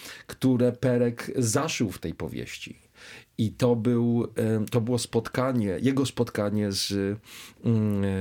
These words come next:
e, świetną reżyserką, e, Catherine, e, e, e, Binet, którą, e, w tego dnia, z którą tego dnia umówił się na godzinę,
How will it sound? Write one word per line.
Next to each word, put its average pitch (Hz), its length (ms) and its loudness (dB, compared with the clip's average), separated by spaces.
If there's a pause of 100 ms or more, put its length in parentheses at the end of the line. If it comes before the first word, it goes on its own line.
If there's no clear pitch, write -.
(140)
e, - 40 -8
świetną 139 420 0
reżyserką, 117 800 -2 (460)
e, 107 260 0
Catherine, 120 640 2 (380)
e, 175 40 -4
e, 123 40 2 (960)
e, 98 60 -2
Binet, 110 480 2 (540)
którą, 143 1080 2
e, 143 60 -2 (600)
w - 80 -12
tego 135 300 2
dnia, 98 640 -2 (560)
z - 40 -4
którą 151 200 4
tego 151 200 2
dnia 123 200 2
umówił 131 480 2
się 71 360 -8 (200)
na 113 160 2
godzinę, 107 600 0